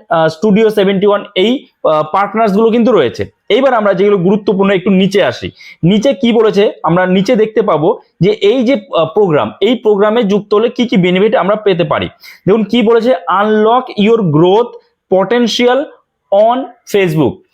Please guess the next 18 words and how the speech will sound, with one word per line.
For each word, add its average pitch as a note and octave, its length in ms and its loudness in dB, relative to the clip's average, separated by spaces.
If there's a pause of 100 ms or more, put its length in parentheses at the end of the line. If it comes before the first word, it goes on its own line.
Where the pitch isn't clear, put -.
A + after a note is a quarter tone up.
(360)
Growth A#3 520 0
potential A#3+ 460 0
on A3 380 -2 (120)
Facebook F#3+ 440 0
আপনাকে F#3 500 -2 (240)
আনলক G3 480 -2
করতে F3 240 0
বলছে। C3 240 0 (100)
অর্থাৎ G3 460 -2
আপনি F3+ 340 -2
যদি A#3 120 2
এই G3 220 0
প্রোগ্রামে F#3+ 480 0
যুক্ত E3+ 320 -2
হন, A3 200 -2 (380)
আপনার F#3+ 340 -2
গ্রোথ G3 420 2 (220)
অনেক A3 360 0